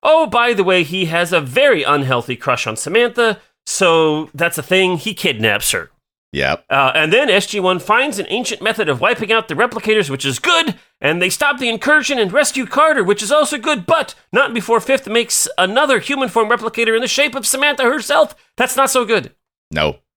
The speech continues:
Speaker 1: And now.
Speaker 2: And now.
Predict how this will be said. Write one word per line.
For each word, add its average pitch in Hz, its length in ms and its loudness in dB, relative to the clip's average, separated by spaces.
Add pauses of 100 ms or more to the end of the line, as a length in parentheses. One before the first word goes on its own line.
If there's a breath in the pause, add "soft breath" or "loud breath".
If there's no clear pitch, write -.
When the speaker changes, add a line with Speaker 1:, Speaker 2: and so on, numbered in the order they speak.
(120)
Speaker 1:
And 139 440 0
now. 82 760 -2 (380)
Speaker 2:
And 127 280 0
now. 139 460 0